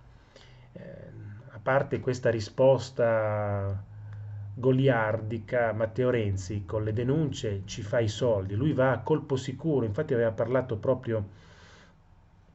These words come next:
di Travaglio, di un altro giornalista che mi sembra si chiami Riva, <clears throat> che quando è uscita la notizia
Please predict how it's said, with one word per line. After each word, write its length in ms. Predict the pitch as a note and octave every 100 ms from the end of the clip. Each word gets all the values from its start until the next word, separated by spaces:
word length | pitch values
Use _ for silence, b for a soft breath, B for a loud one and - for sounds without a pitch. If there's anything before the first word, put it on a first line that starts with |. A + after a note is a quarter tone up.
| -
di 160 | B2+ C#3
Travaglio, 540 | C3+ B2+ D3 C#3 A2+
di 100 | G#2
un 80 | A#2
altro 220 | C#3+ D3
giornalista 500 | A2 A#2+ A#2 C#3+ D3+
che 80 | C#3
mi 160 | A2+ G#2
sembra 260 | G2+ C#3 B2+
si 120 | G#2
chiami 400 | C3+ B2+ A#2+ -
Riva, 800 | B2+ A#2+ C3 G#2 F#2+ G2+ B2+ C3
<clears throat> 60 | -
che 600 | F3+ - G2 - - -
quando 220 | - E3
è 20 | C3+
uscita 220 | D3 C3
la 60 |
notizia 680 | A2+ A2+ B2+ D#3 - A2+ G2+